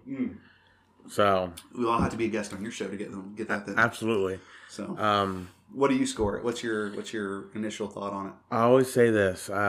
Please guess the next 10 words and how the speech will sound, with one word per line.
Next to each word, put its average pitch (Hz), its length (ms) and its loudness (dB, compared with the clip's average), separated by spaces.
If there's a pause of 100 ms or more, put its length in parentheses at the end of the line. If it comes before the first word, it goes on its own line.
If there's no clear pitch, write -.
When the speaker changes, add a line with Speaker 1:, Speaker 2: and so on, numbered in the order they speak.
(240)
Speaker 2:
I'm 101 80 -6
kinda 120 240 0
like 107 180 2
Dave 110 540 0 (120)
from, 98 680 -2 (100)
you 107 60 -8
know, 101 140 -2
the 95 80 -4
pizza 107 320 -8
score. 113 460 0